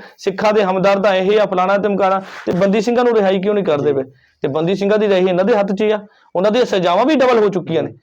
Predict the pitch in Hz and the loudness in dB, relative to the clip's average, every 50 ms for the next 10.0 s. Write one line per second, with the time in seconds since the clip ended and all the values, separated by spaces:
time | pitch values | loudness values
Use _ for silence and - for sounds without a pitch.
0 | _ _ _ _ _ 202 202 202 233 214 202 208 208 214 208 220 202 208 220 220 | _ _ _ _ _ -6 -2 0 0 2 2 2 0 0 -2 -2 0 2 2 2
1 | 214 220 233 196 202 185 190 190 190 202 208 214 196 196 190 - 190 190 185 180 | 2 0 -2 0 2 2 2 2 2 0 -2 -2 -2 -2 -2 -2 -2 0 2 2
2 | 185 214 226 196 233 220 - - - - _ - 220 220 220 220 226 220 202 180 | 2 0 0 -2 -2 -4 -6 -8 -16 -16 _ -2 0 2 2 2 2 2 0 0
3 | 175 180 185 196 202 196 190 190 190 190 196 196 190 202 196 196 - - _ - | 0 0 2 2 0 0 2 2 2 2 2 0 0 0 -2 -4 -6 -10 _ -4
4 | 196 196 226 202 170 156 165 185 220 233 208 226 202 190 190 180 180 170 165 - | -2 0 0 0 0 0 0 0 0 0 0 2 2 2 2 2 0 -4 -6 -8
5 | _ _ _ _ _ _ _ - 190 - _ 190 202 196 196 185 180 - - 190 | _ _ _ _ _ _ _ -16 -16 -8 _ 0 2 2 2 2 -2 -4 -4 -2
6 | 196 190 196 208 226 208 220 196 - 220 196 233 208 214 196 208 208 208 208 196 | 0 2 2 2 2 2 0 0 0 0 0 0 0 0 0 2 2 2 0 0
7 | 202 208 185 180 165 160 170 156 160 156 - - _ _ _ _ - 208 196 247 | -2 0 0 0 0 0 -2 -2 -4 -6 -8 -12 _ _ _ _ -4 -2 0 -2
8 | 214 - 180 190 214 240 226 233 180 180 165 175 180 185 185 180 180 208 196 196 | 0 0 2 2 2 2 2 0 0 0 -2 -2 -2 -2 -2 -2 -2 -2 -2 -2
9 | 190 190 202 196 185 165 160 156 160 156 156 151 147 143 151 160 175 - 190 | -2 -2 -2 -2 0 0 0 0 0 0 0 0 -2 -2 -4 -4 -6 -4 -4